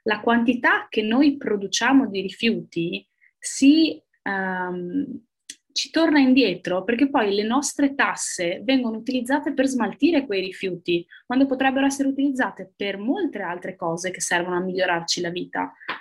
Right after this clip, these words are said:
Quindi che noi cominciamo in primis non ad acquistare una cosa dicendo, "Ah, vabbè, ma tanto questo è riciclabile." Questo non è l'atteggiamento giusto. Tu de-, tu devi comprare una cosa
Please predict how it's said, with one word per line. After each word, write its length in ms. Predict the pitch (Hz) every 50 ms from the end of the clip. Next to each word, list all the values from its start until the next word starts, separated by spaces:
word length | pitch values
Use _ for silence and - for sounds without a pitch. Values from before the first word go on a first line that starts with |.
| - _
Quindi 440 | - 277 262 226 202 190 - 190 - _ _ _ _ _ _
che 120 | - 254
noi 480 | 247 262 294 339 381 415 403 359 - -
cominciamo 600 | - 220 214 214 208 208 - 247 240 226 214 202
in 140 | 202 190
primis 600 | 196 214 226 202 180 175 180 180 180 - - 190 - _ - _ _ _ _
non 500 | - 226 240 285 359 381 349 269 226 214 208
ad 340 | 196 196 - - 202 196
acquistare 460 | 208 208 - - 226 - - 208 214 233
una 160 | 233 214 214
cosa 240 | - 214 214 214 220
dicendo, 300 | 226 - - 214 226 -
"Ah, 180 | - 285 294 277
vabbè, 220 | 262 254 269 269
ma 140 | 254 247 -
tanto 240 | 302 302 285 - 226
questo 260 | 294 294 277 - 214
è 60 | 202
riciclabile." 960 | 202 214 - - 277 269 254 214 196 196 190 190 185 185 180 175 - - - _ _ _
Questo 380 | - 277 269 277 220 208 -
non 180 | - 208 220 247
è 80 | 254 247
l'atteggiamento 680 | 220 202 - 202 190 190 190 185 180 185 190 196 190
giusto. 560 | 185 190 180 - - - - 185 185 - - - - - _ _
Tu 120 | _ 269 269
de-, 280 | 226 233 233 226 233
tu 120 | - - 240
devi 340 | 226 226 226 220 226 226 -
comprare 580 | - - 233 233 226 226 233 240 262 277 269 247
una 200 | 226 214 202 -
cosa 760 | - 233 220 190 175 175 170 180 170 170 175 185 220 254